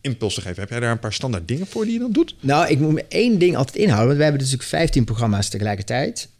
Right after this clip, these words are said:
Speaker 2: En dan zal zijn, die lopen nooit precies even hard. En altijd is je neiging om extra input te zetten op diegene die niet zo goed loopt. Maar echt, dan moet je mezelf ook altijd inhouden. Ik denk, ja, sukkel, <laughs> doe dat nou niet.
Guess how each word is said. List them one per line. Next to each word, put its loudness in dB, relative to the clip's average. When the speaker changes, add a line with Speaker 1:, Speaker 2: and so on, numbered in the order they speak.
Speaker 2:
En -4
dan 2
zal 2
zijn, -4
die -4
lopen 4
nooit 4
precies -2
even -2
hard. -2
En -8
altijd 2
is 4
je 4
neiging 4
om 2
extra -2
input -6
te -10
zetten -8
op -6
diegene -8
die -4
niet -6
zo -6
goed -6
loopt. -4
Maar -10
echt, -6
dan 2
moet 4
je 2
mezelf 2
ook -10
altijd -2
inhouden. 2
Ik 0
denk, 0
ja, -20
sukkel, -2
<laughs> -2
doe 2
dat 2
nou 2
niet. 2